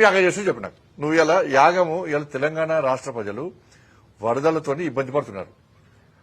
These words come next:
అతి భారీ వర్షాలు పడడం, పడడం వలన కొన్ని ప్రాంతాల్లో ఆస్తులు పోయినాయి,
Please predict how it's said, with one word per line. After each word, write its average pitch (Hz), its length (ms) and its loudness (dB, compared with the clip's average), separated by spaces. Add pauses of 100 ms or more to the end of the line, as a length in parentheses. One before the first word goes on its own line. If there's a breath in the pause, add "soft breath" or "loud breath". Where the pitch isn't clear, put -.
(640 soft breath)
అతి 151 240 -4
భారీ 156 320 4
వర్షాలు 139 420 0
పడడం, 123 300 -2
పడడం 123 340 -4
వలన 98 220 -8 (580)
కొన్ని 131 220 -8
ప్రాంతాల్లో 123 440 -4 (1300)
ఆస్తులు 127 320 -4
పోయినాయి, 123 300 -6